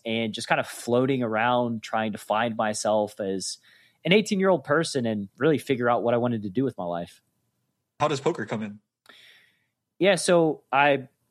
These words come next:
Speaker 1: my first job was a factory, which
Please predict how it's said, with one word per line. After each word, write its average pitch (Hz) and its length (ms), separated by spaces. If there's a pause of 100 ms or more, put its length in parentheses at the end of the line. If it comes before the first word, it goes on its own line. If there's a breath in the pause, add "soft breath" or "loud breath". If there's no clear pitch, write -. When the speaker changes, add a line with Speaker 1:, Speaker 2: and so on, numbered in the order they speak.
(240)
Speaker 1:
my 131 120
first 175 300
job 151 420 (720)
was 123 420
a 110 60
factory, 131 640 (480)
which - 400